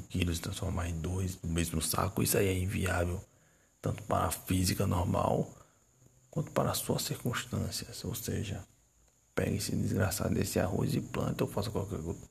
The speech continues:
tipo de coisa, mas no mesmo saco não vai ter o dobro de arroz, o dobro de peso, quer dizer, do nada. Nada pode se originar do nada, então tenta aí. Mas o fracasso,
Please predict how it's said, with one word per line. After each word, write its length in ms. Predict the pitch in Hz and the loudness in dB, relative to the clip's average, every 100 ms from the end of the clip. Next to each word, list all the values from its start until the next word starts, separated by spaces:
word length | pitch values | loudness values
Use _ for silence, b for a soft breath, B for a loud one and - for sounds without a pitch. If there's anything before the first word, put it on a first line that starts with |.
| - | -8
tipo 140 | 71 | -6
de 160 | 71 87 | -4 -4
coisa, 400 | - 98 104 101 | -2 0 2 2
mas 320 | - 113 - B B - | 2 0 -4 B B 0
no 80 | 95 | 6
mesmo 320 | 92 92 110 | 6 6 2
saco 440 | - - 92 - | 0 0 0 0
não 100 | - | -2
vai 160 | - 98 | 0 -2
ter 140 | 87 | -2
o 80 | 90 | -2
dobro 360 | 85 85 82 85 | 0 0 0 0
de 140 | 85 | 0
arroz, 560 | 80 82 90 92 101 - B B - | 0 -2 -2 -2 -2 -6 B B -4
o 120 | 92 | 0
dobro 240 | 92 87 | 2 2
de 120 | 85 | 0
peso, 340 | 85 92 87 85 | 2 2 2 0
quer 220 | - 85 | 0 0
dizer, 400 | 85 85 82 82 - - _ _ _ _ _ _ - - | 0 2 0 -2 -8 -20 _ _ _ _ _ _ -10 2
do 160 | 90 | 6
nada. 520 | 76 87 90 87 85 - _ | 6 6 4 2 -6 -12 _
Nada 240 | 92 98 95 | -2 0 -2
pode 260 | - 98 98 | -2 -4 -2
se 120 | 90 | -2
originar 500 | 87 90 95 92 85 | -2 -2 -2 -2 -2
do 140 | 85 | -2
nada, 240 | 87 85 98 | -4 -4 -4
então 240 | - 107 - - | -2 -4 -4 -4
tenta 300 | - 185 - | -2 0 0
aí. 320 | 110 117 - - - _ - B B B B B B B B | 0 0 -2 -8 -18 _ -20 B B B B B B B B
Mas 380 | - 143 120 117 | 0 2 2 2
o 80 | 127 | 0
fracasso, 1000 | 123 - 151 - - - 165 - - | -2 -2 -2 0 0 2 0 0 -2